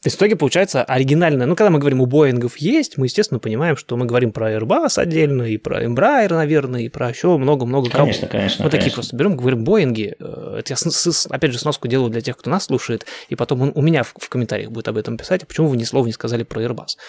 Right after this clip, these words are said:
Speaker 1: Ну, потому что там такая же история будет на самом деле. И отдельно мы их... Не то, что мы не хотим отдельно о них упоминать.
Speaker 2: Airbus, э, даже щас немножко иначе стал делать. Э, то есть Boeing, например, дает,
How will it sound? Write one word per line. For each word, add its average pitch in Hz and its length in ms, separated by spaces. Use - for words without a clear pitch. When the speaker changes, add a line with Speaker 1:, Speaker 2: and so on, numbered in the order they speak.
Speaker 1:
Ну, - 60
потому 151 240
что 104 320
там 104 680
такая 120 260
же 127 100
история 117 300
будет - 200
на - 60
самом - 240
деле. - 160
И - 460
отдельно 123 440
мы 107 240
их... - 200
Не 147 80
то, 240 80
что 220 120
мы 147 60
не 139 60
хотим 127 260
отдельно 120 280
о 120 40
них 123 100
упоминать. 170 420
Speaker 2:
Airbus, - 260
э, 131 480
даже 110 680
щас 107 260
немножко 113 340
иначе 117 280
стал 98 560
делать. 127 680
Э, 95 200
то - 100
есть 92 140
Boeing, 117 400
например, 95 400
дает, 95 420